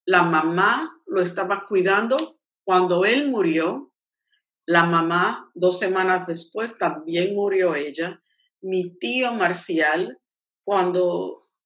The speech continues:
él estaba en la casa, como era debido,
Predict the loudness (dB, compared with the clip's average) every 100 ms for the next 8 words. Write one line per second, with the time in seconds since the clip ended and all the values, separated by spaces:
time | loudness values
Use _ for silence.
0 | -4 -2 0 -2 0 2 2 2 0 0
1 | -6 -12 -4 0 0 0 2 2 0 -2
2 | -4 -6 -12 _ _ -6 -4 -2 -2 0
3 | 0 0 -4 _ _ _ 0 2 2 0
4 | 0 -4